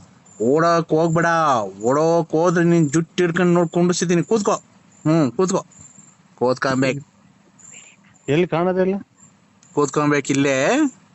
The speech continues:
Speaker 1: ಇಲ್ಲ,
Speaker 2: ಹಾ.
Speaker 1: ನಾನೊಂದ್ ಈಗ ಮಣ್ ಮಾಡಿದ್ರಲ್ಲ, ಹೆಣ ಹಾಕಿ ಎಬ್ಬಿಸ್ ಕುಂಡ್ರಿಸಿದೀನಿ.
Speaker 2: ಹ್ಮ್.
Speaker 1: ಆ, ಅದು ರಕ್ತ ಕುಡಿಬೇಕು ಅಂತ ಐತೆ.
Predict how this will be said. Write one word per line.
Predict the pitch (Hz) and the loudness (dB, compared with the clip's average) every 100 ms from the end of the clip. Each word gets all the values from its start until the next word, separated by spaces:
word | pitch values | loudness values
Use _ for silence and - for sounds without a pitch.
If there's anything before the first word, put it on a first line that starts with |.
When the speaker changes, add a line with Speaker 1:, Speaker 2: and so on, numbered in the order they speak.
| _ _ 143 | _ _ -2
Speaker 1:
ಇಲ್ಲ, | 135 | 0
Speaker 2:
ಹಾ. | 131 123 | 0 0
Speaker 1:
ನಾನೊಂದ್ | 123 147 151 139 | 0 0 0 2
ಈಗ | 160 | 2
ಮಣ್ | 147 131 135 | 2 2 0
ಮಾಡಿದ್ರಲ್ಲ, | 143 139 139 135 131 | 0 0 0 0 0
ಹೆಣ | 123 | 0
ಹಾಕಿ | 135 135 | -2 -2
ಎಬ್ಬಿಸ್ | 123 135 147 | -2 -2 -2
ಕುಂಡ್ರಿಸಿದೀನಿ. | - 131 139 139 135 131 120 165 180 101 - _ _ _ _ - | -2 0 0 0 0 2 2 0 -2 -4 -12 _ _ _ _ -20
Speaker 2:
ಹ್ಮ್. | - 107 92 _ _ _ _ _ _ _ _ | -14 -12 -12 _ _ _ _ _ _ _ _
Speaker 1:
ಆ, | 98 101 101 101 | -12 -8 -6 -4
ಅದು | 110 135 143 | -2 0 0
ರಕ್ತ | 143 117 - 170 | 0 -4 -4 -8
ಕುಡಿಬೇಕು | - 151 151 147 - | -2 -2 0 -2 -2
ಅಂತ | 143 135 135 | -4 -2 -2
ಐತೆ. | 131 127 | -4 -2